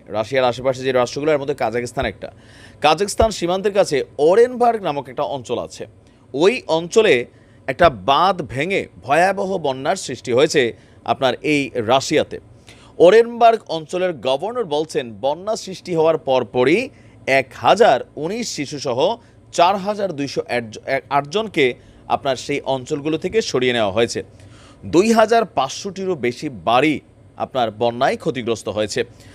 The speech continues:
ভয়াবহ বন্যা হয়েছে, বিশেষ করে ওরেস্ক অঞ্চলের অবস্থা খুবই খারাপ। এই সীমান্ত শহরটিতে প্রায় দুই লক্ষ তিরিশ হাজার মানুষ বসবাস করে। ইতিমধ্যে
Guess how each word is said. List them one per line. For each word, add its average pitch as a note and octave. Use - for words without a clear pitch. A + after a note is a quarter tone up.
ভয়াবহ G#3+
বন্যা C#3+
হয়েছে, C3
বিশেষ C3
করে G#3
ওরেস্ক G3+
অঞ্চলের C#3
অবস্থা A#2
খুবই G#3+
খারাপ। G2
এই E3+
সীমান্ত G#3
শহরটিতে E3
প্রায় B2+
দুই A2+
লক্ষ C#3+
তিরিশ A3+
হাজার B2
মানুষ C3+
বসবাস B2
করে। F#2+
ইতিমধ্যে F#3+